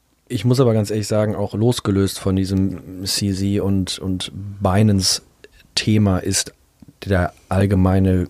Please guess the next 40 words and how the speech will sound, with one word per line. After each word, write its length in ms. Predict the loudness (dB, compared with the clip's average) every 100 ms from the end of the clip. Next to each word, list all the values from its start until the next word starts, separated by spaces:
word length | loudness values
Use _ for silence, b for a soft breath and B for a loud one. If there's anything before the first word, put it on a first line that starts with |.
| -6
Kryptomarkt 920 | -4 -2 -2 0 2 4 2 0 0
jetzt 380 | -2 -2 -6 -4
auch 260 | -2 -2
zu 240 | -4 -4 0
dem 240 | 2 2
Punkt, 580 | 0 0 2 2 -2 -6
äh, 240 | -2 -2
wo 140 | 0 0
wir 60 |
das 140 | 0 0
letzte 220 | -2 0
Mal 140 | 0
gesprochen 480 | 0 -2 -2 -2 0
haben, 720 | 2 2 2 0 -6 -8 -8 -4
auch 240 | -4 0
nicht, 420 | 0 0 -2 -8
äh, 200 | -8 -8 -6
so 360 | -4 0 2 2
in 180 | 2 2
der 120 | 2
Entwicklung 640 | 2 0 2 2 4 4
nach 160 | 2 2
vorne 280 | 2 4
geschritten, 420 | 4 2 0 -2 0
dass 200 | 0 2
wir 80 |
jetzt 120 | 0 2
sagen 280 | 2 2
können, 240 | 2 2 4
da 120 | 2
sind, 180 | 0 -2
ist 140 | -2
jetzt 260 | -4 -4 -4
irgendwie 300 | -6 -4 -2
eine, 280 | 0 0 -2
eine 120 | -6
große 300 | -8 -6 -4
Besserung 440 | -2 -2 0 2 2
in 140 | 2
Sicht. 460 | 4 2 0 -8